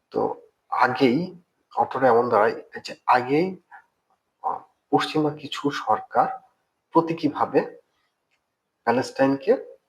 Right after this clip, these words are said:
রাষ্ট্রীয় মর্যাদা জানিয়েছে। And sparking,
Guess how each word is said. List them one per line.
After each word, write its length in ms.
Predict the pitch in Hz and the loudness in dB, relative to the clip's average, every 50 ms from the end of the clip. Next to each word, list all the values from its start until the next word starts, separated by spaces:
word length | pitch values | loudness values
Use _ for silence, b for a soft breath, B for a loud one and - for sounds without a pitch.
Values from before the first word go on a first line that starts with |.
| _ - | _ -2
রাষ্ট্রীয় 420 | 113 117 113 - - - 135 143 135 | 0 0 0 -2 -2 2 2 2 4
মর্যাদা 560 | 113 113 110 - - 117 113 113 156 - - _ _ _ _ | 4 4 4 4 2 0 -2 -2 -2 -6 -10 _ _ _ _
জানিয়েছে। 600 | - - 117 107 - - 180 - - - - - - _ _ _ _ _ _ _ _ _ _ _ _ _ _ _ _ _ _ _ _ _ _ b b b b - | 0 2 2 2 0 -4 -6 -8 -10 -14 -20 -20 -20 _ _ _ _ _ _ _ _ _ _ _ _ _ _ _ _ _ _ _ _ _ _ b b b b -4
And 120 | 117 110 - - | -4 -4 -4 -8
sparking, 920 | - - _ _ - 151 147 139 135 143 156 151 - - - 123 131 165 | -14 -16 _ _ 4 4 4 6 4 2 0 -2 -6 -10 -8 -6 -6 -6